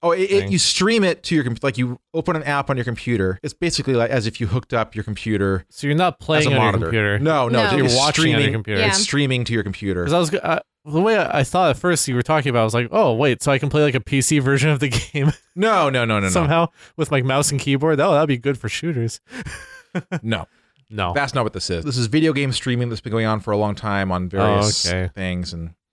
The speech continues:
Speaker 2: Sort of, yeah.
Speaker 1: I, it, it's never appealed to me. I've actually never tried it, and some of the footage I saw from the P S four streaming was pretty choppy.
Speaker 3: I've only tried streaming in that I streamed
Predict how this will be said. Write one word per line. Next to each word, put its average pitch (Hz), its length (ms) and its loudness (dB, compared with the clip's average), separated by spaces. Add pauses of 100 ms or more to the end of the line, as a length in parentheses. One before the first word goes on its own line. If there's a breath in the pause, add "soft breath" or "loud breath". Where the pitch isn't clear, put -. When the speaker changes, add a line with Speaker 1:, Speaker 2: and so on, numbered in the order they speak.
Speaker 2:
Sort 104 120 -10
of, 87 180 -8
yeah. 95 180 -6
Speaker 1:
I, 208 100 0
it, 190 220 -2
it's 196 240 -2
never 151 280 2
appealed 123 320 0
to 101 60 -4
me. 101 100 0
I've 98 80 0
actually 131 240 -2
never 98 160 -2
tried 104 340 -2
it, - 180 -2 (440)
and 107 340 -2
some 143 100 -2
of 160 60 0
the 135 80 0
footage 135 300 0
I 131 40 2
saw 127 220 2
from 117 160 -4
the 98 60 -2
P 113 160 -4
S 101 120 -2
four 113 220 -2
streaming 117 400 -4
was 98 160 -2
pretty 123 440 -4
choppy. 104 760 -2 (140)
Speaker 3:
I've 240 100 -6
only 311 180 -2
tried 277 300 -2
streaming 226 540 -4
in 196 380 -4
that 185 280 -2
I 202 120 -4
streamed 220 1040 -4